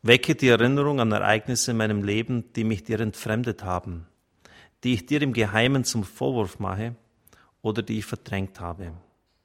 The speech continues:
Ich öffne jetzt meine Tiefen für dein Erbarmen.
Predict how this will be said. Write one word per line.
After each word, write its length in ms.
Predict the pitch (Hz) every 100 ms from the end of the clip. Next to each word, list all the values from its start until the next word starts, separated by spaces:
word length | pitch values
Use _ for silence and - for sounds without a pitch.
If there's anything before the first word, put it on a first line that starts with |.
| _ _ _ _ _ _ _ _ - _ _ _
Ich 220 | 123 110
öffne 320 | 143 - 147
jetzt 360 | 117 120 - -
meine 240 | 107 101
Tiefen 560 | - 120 123 - 127 127
für 160 | - 113
dein 220 | 101 95
Erbarmen. 680 | 101 - 87 87 87 87